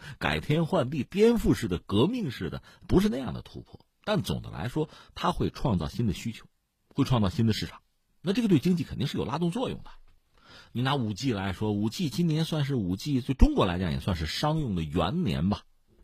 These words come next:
标志性的一个事儿吧。到了明年，你看换手机的估计就会多起来，这就是拉动，就是市场的需求啊。所以这个还是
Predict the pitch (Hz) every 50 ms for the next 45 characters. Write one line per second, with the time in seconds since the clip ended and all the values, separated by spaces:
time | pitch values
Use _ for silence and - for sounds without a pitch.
0 | - - 123 127 175 220 240 165 110 92 104 82 73 67 67 71 73 - - 92
1 | 69 60 - - - - - - - 160 170 143 123 107 104 101 101 104 120 165
2 | 180 147 92 67 60 - - - 76 - 98 87 - - - - - - 131 98
3 | - 73 69 69 71 101 117 113 104 - - - - 107 95 95 104 95 - -
4 | - - 80 78 76 73 - - 53 50 - - - - - - 254 269 247 196
5 | - 131 117 110 113 110 101 87 82 85 - 180 170 131 - 151 104 80 65 73
6 | 71 - - 90 - - - - - - _ _ _ _ _ _ _ _ _ _
7 | _ _ _ - - 120 - - 294 247 104 - - - 71 64 - - 62 58
8 | 58 58 62